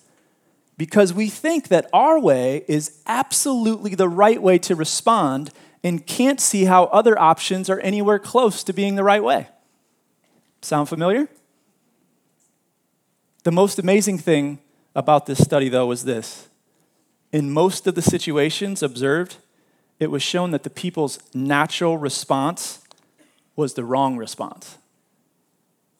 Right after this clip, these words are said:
Here's how they measured it. If the situation was highly dangerous, the correct response was retreating. If the situation was of moderate danger, the correct response was meeting it head on. If the situation was of little danger, the correct response was actually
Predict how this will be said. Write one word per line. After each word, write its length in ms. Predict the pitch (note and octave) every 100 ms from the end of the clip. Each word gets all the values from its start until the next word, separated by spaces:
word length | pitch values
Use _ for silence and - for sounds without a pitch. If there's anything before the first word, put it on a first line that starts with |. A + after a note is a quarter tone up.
| _ _ _
Here's 180 | E3+ D3+
how 80 | D#3
they 100 | C#3+
measured 300 | C#3+ B2+ A#2+
it. 100 | B2+
If 120 | -
the 80 | F3
situation 520 | G3 - E3+ E3 D#3+
was 120 | C#3
highly 340 | - D#3+ D#3+
dangerous, 480 | C#3 D3+ E3 G3 G3+
the 140 | - C#3+
correct 340 | - D3+ D3+
response 400 | C#3 - D3+ C3
was 140 | A2
retreating. 580 | A#2+ - D#3 C3 G2+ E2 _ _ _ _ _ _ _
If 80 | -
the 80 | C#3
situation 600 | F#3 F3 E3 D#3+ - D3+
was 140 | C#3
of 100 | B2+
moderate 360 | C3+ C#3+ E3+ E3+
danger, 300 | E3 F3+ F#3
the 80 | D#3
correct 340 | - D3+ D3
response 400 | C3+ - C#3+ C#3
was 160 | C3 B2+
meeting 320 | D3 D3 C3
it 140 | B2+
head 180 | C3 C3+
on. 320 | B2+ A2+ G#2+ _ _ _ _ _ _ _
If 120 | D#3
the 80 | C#3+
situation 680 | - F3+ - D#3+ D#3+ D#3 D3+
was 160 | C#3 C3+
of 120 | B2
little 180 | E3+ E3
danger, 320 | C#3 B2+ C3
the 100 | A#2+
correct 320 | - D3 -
response 380 | B2+ - C3 B2+
was 100 | A#2+
actually 420 | C3 - C#3 A#2+